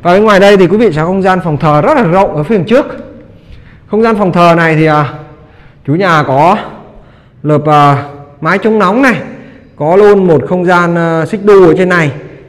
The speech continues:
Và ở đây thì quý vị sẽ có một cái không gian phòng thờ cực kỳ rộng.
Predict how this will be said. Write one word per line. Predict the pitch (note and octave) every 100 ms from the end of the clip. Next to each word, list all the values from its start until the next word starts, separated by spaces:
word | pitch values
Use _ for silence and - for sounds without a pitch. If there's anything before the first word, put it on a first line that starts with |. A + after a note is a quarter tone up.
| _ -
Và | C3+ C3+ C3+
ở | C#3+
đây | E3
thì | D#3
quý | C3
vị | F3+ E3+
sẽ | B2+ B2
có | D#3
một | F3+
cái | D#3
không | E3+ F3+
gian | D#3+ D#3+ D3+
phòng | C#3+
thờ | B2+ C3 B2
cực | D#3+ D3
kỳ | E3+
rộng. | D3+ F3+ F3 -